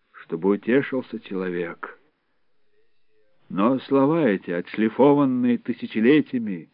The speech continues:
как слитки золота, последние из последних слов, которые обязан произнести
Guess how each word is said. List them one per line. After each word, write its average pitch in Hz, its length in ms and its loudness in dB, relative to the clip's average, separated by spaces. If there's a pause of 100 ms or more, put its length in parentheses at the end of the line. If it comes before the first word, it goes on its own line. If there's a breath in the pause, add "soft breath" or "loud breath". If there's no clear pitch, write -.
как 101 280 -8
слитки 117 580 2
золота, 135 640 0 (760)
последние 165 800 6
из - 120 -8
последних 139 720 0
слов, 143 500 0
которые 120 500 -4
обязан 135 680 -2
произнести 120 960 -2